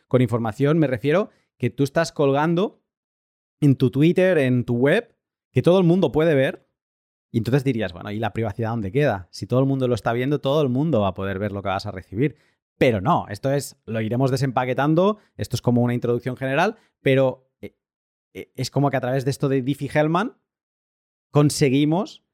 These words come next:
que se cree un manojo de direcciones únicas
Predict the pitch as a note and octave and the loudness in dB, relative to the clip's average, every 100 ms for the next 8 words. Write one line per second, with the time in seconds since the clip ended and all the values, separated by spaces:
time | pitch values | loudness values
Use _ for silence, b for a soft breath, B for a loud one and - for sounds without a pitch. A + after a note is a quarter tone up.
0 | _ _ _ _ _ _ C#3 D3+ E3 - | _ _ _ _ _ _ 2 4 2 -2
1 | _ _ _ - - C#3+ D#3 D3+ D#3+ D3+ | _ _ _ -6 -2 0 0 0 2 0
2 | D#3 D#3+ D#3+ E3 F#3 F3 D#3 D3 C3+ - | 0 0 0 -2 0 2 2 2 -2 -2
3 | D3+ D3 C3+ - - D#3 E3 F3 G3+ G#3+ | -4 0 -2 -4 -2 2 2 2 -2 -4
4 | - - | -8 -16